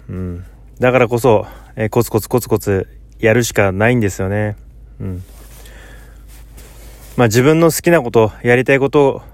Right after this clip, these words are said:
があるんであれば、コツコツコツコツやっぱり継続するのが遠回りのようで一番の近道だと思います。うん。まあ、人生百年時代って言われてるんで、人生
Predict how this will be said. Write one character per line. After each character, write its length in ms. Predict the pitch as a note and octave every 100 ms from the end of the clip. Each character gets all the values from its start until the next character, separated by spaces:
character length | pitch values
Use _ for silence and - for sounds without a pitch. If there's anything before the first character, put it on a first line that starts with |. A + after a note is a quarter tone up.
| B2+
が 160 | B2
あ 60 | B2+
る 80 | C#3+
ん 40 |
で 60 | B2+
あ 80 | A#2+
れ 80 |
ば、 320 | B2+ A2+ - -
コ 120 | -
ツ 80 | A#2
コ 140 | - A2
ツ 80 |
コ 100 | -
ツ 80 | A#2+
コ 120 | -
ツ 80 | A2+
や 60 | G#2
っ 20 |
ぱ 80 | G#2+
り 80 | G2+
継 160 | B2
続 180 | A#2 A#2
す 100 | B2
る 60 | C3
の 140 | C#3
が 180 | A2 - - - -
遠 220 | - C3+
回 220 | C#3 C#3
り 40 | B2+
の 60 |
よ 140 | A#2+ B2+
う 20 |
で 280 | B2 G2+ -
一 220 | - - B2+
番 160 | D3
の 80 | A2
近 240 | - C3+
道 80 | C3+
だ 180 | A2+ A2+
と 260 | A#2 A#2 - -
思 160 | G#2+ G#2+
い 60 |
ま 120 | G#2 G#2
す。 160 | - - - - - - - - - - - - -
う 60 | A2
ん。 100 | F#2+ - - -
ま 80 | -
あ、 20 |
人 200 | A2+ D3
生 100 | C3
百 240 | A#2 A#2+ C#3
年 160 | C#3+
時 80 | B2+
代 80 | D3+
っ 40 |
て 100 | B2
言 40 | A2
わ 80 | A2+
れ 60 |
て 100 | A2+
る 120 | C3+
ん 80 | C3
で、 200 | G#2 F2+ - _ _ _ - - - - - - - - - -
人 180 | B2 C3
生 380 | B2 A2+ G2